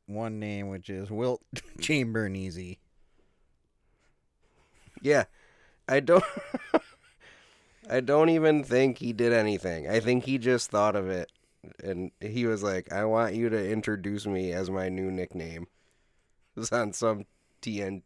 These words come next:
Speaker 2: N B A T V show. Dark Nowitzki.
Speaker 1: Huh.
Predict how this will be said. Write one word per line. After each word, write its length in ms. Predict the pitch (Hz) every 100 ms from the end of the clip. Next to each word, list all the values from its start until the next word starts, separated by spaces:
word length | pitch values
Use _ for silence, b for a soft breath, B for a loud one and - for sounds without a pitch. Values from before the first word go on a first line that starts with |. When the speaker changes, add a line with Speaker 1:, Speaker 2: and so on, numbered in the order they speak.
| _ _ _
Speaker 2:
N 200 | 107 101
B 300 | 98 101 95
A 40 | 92
T 200 | 101 90
V 160 | 92
show. 360 | 85 85 80 80 _ _ _ b b b b b b b b _ _ _ _ _ - 85
Dark 340 | 110 131 -
Nowitzki. 760 | 113 120 113 101 - 98 92 - _ _ _ _ _
Speaker 1:
Huh. 200 | 165 113